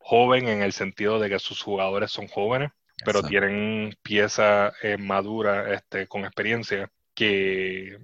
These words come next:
Speaker 1: pueden llevar a, a esos chamaquitos a otro nivel y podrían, este, sorprender. Y tal vez ahora
Speaker 2: Mm.
Speaker 1: tienen el peor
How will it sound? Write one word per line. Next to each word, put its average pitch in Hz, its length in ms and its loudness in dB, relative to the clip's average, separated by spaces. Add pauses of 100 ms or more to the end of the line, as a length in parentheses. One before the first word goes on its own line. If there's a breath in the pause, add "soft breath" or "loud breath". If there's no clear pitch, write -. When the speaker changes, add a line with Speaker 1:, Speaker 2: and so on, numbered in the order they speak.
(200)
Speaker 1:
pueden 104 380 6
llevar 110 320 8
a, 107 300 4
a 101 60 4
esos 107 460 0
chamaquitos 104 640 -4
a 98 140 2
otro 101 220 0
nivel 104 360 0 (140)
y 110 100 -4
podrían, 95 1200 -2
este, 101 380 -4
sorprender. 95 720 -4 (100)
Y 101 220 -10 (140)
tal 101 180 2
vez 113 120 4
ahora 120 240 6
Speaker 2:
Mm. - 20 2
Speaker 1:
tienen 117 200 4
el 117 120 2
peor 107 240 2